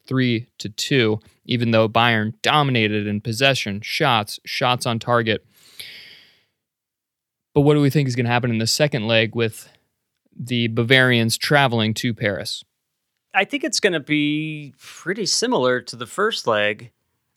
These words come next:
Speaker 2: in that I do expect Bayern to have most of the possession and attack and attack and attack.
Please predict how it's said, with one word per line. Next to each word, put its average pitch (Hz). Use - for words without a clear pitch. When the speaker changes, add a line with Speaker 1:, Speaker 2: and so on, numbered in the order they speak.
Speaker 2:
in 123
that 120
I 120
do 139
expect 139
Bayern 123
to 113
have 117
most 123
of 123
the 113
possession 117
and 104
attack 117
and 113
attack 117
and 113
attack. 120